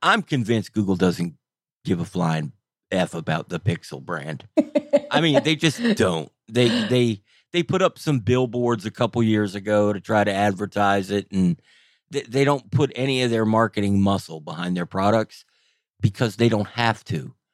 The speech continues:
Speaker 1: Google makes money even if your phone's ten years old, as long as you're seeing their ads.
Speaker 2: I mean, it's true. And also, if you think about it, everyone who's,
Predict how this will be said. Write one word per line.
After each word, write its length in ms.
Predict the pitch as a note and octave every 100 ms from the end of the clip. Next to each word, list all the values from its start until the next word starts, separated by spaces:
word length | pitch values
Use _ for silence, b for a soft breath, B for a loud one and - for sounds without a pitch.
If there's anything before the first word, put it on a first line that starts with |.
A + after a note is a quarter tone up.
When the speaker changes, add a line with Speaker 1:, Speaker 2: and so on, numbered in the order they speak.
| _ _ _ _ -
Speaker 1:
Google 220 | A2+ B2+
makes 300 | A#2 G#2+ -
money 280 | A2+ A#2 G#2
even 300 | G2+ G2 A2
if 140 | F2+
your 100 | G2+
phone's 340 | - G#2 G2
ten 300 | - - A2
years 280 | G#2+ F#2+ F#2
old, 300 | G#2+ G#2+ G2+
as 180 | E2+ F2
long 260 | F#2 F#2 F#2
as 160 | E2
you're 100 | E2+
seeing 320 | F2 G2+ F#2 E2+
their 160 | E2+
ads. 500 | F#2 E2 G#1+ - - _ _ _ _ _ _ _ _ _ _ _ -
Speaker 2:
I 80 | G#3+
mean, 280 | F#3+ F3 E3+
it's 200 | F3+ -
true. 400 | - G#3+ - - B B B B B B -
And 240 | C4+ B3 - - - A3 - A3+
also, 260 | A#3 A3+
if 120 | G#3+
you 60 | G#3+
think 160 | G#3+ G3
about 220 | F#3+ F3
it, 180 | E3+ -
everyone 720 | F#3 F3+ F#3+ F#3 F3 F3 F3 -
who's, 400 | E3+ D#3 -